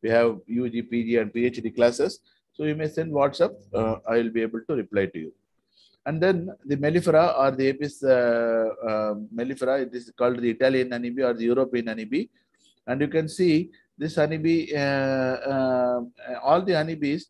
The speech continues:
and they have the nature I told you to use the mouth part to collect honey and the legs to collect the, uh, pollen. You see the body of the honeybee is covered with a lot of hairs. Uh, you, you know the difference between, uh, bee and a wasp?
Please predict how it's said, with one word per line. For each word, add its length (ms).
and 140
they 80
have 180
the 100
nature 380
I 80
told 300
you 300
to 60
use 280
the 80
mouth 340
part 340
to 60
collect 360
honey 340
and 280
the 220
legs 360
to 120
collect 340
the, 240
uh, 760
pollen. 320
You 80
see 140
the 120
body 300
of 120
the 80
honeybee 300
is 100
covered 360
with 120
a 40
lot 140
of 100
hairs. 440
Uh, 140
you, 600
you 80
know 120
the 100
difference 320
between, 480
uh, 440
bee 180
and 180
a 80
wasp? 320